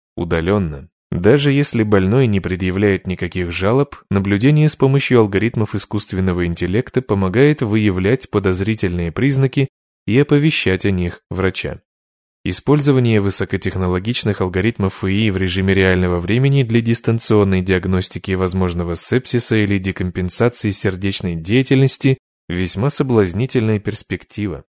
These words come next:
Конечно, может показаться, что в наблюдении на расстоянии есть некоторая отстранённость,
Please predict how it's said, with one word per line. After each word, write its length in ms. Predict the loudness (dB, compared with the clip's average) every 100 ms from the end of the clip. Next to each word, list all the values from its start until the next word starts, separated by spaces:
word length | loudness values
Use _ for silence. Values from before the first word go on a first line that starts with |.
| _
Конечно, 400 | 2 2 2 2
может 300 | 4 2 0
показаться, 540 | -2 -2 0 -2 -2
что 180 | -4 -2
в 80 | -2
наблюдении 560 | -2 -2 0 0 2 0
на 140 | 0
расстоянии 760 | -4 -4 -4 -2 0 0 -2 -4 _ -8
есть 360 | -4 -4 -2
некоторая 540 | -4 -2 -2 0 -2 -2
отстранённость, 1120 | -6 -4 0 2 4 2 0 -6 -14 -18